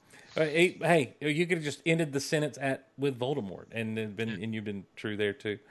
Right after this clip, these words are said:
Speaker 2: Well, I don't
Speaker 1: Um,
Speaker 2: know. I wouldn't mind spending a, a fun summer day with Voldemort,
Speaker 1: You
Speaker 2: but
Speaker 1: think? You, you really?
Speaker 2: not on my head.
Speaker 1: I can't imagine he'd be fun to hang out with. Uh, and also, Sigmund Freud analyzed this. Two thousand two,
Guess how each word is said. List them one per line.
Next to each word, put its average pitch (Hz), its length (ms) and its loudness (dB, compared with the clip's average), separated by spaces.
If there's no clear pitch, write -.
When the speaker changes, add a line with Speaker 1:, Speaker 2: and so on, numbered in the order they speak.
Speaker 2:
Well, 127 100 6
I - 80 8
don't 123 120 8
Speaker 1:
Um, 143 60 0
Speaker 2:
know. 127 240 -6
I 294 120 -6
wouldn't 285 240 -8
mind 147 240 0
spending 131 440 -2
a, 113 200 -6
a 135 100 -2
fun 127 360 -2
summer 120 340 -2
day 117 240 -4
with 113 200 -6
Voldemort, 120 600 -4
Speaker 1:
You 220 160 4
Speaker 2:
but 220 80 -6
Speaker 1:
think? 302 360 0
You, 208 140 4
you 190 180 -2
really? 262 140 0
Speaker 2:
not 220 100 8
on 202 100 4
my 170 160 6
head. 139 160 2
Speaker 1:
I 143 60 -6
can't 208 240 4
imagine 165 380 6
he'd 131 120 2
be 120 120 0
fun 113 260 2
to 110 60 2
hang 107 220 0
out 104 200 -2
with. 101 240 -2
Uh, 180 300 12
and 208 120 12
also, 233 280 10
Sigmund 262 400 4
Freud 240 260 8
analyzed 208 640 6
this. 165 560 10
Two 208 160 2
thousand 170 460 2
two, 139 500 4